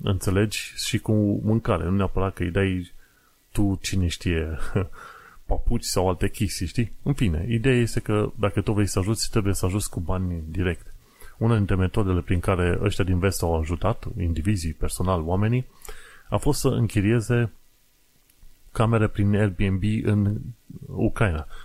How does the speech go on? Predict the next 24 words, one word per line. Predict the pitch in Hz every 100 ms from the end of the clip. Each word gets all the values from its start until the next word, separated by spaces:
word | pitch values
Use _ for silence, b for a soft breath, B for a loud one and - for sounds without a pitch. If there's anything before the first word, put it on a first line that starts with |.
| B
Bineînțeles | 104 92 92 123 127
că | -
oamenii | 101 90 87
nu | 95
se | -
vor | 82 85
duce | 90 -
acolo, | 82 - 85 82 80
știi? | - 104 B B B B B
Dar, | - 101 92
uh, | 92 92 92 90 90 85 - _ _ _ - -
ăsta | - 123 117
este | 101 107
modul | 110 104
prin | - 101
care | 101 95
ajuți. | 90 101 - -
Tu | -
trimiți, | - 104 101 - 85 - 98
tu | -
închiriezi | 110 - 90 98 87
o |
cameră | 82 101 90 85 85 82 80 - 107
la, | 87 87 85 85 85